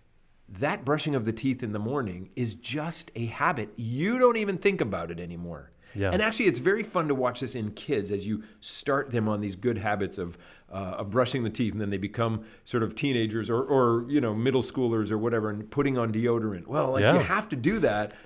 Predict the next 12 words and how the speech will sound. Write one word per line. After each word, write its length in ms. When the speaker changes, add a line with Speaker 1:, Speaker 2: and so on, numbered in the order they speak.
Speaker 1:
please, 480
or 80
don't 200
come 140
to 60
dinner. 320
Uh, 280
Speaker 2:
Please. 280
Speaker 1:
<laughs> 440
you 80
know, 140
but, 240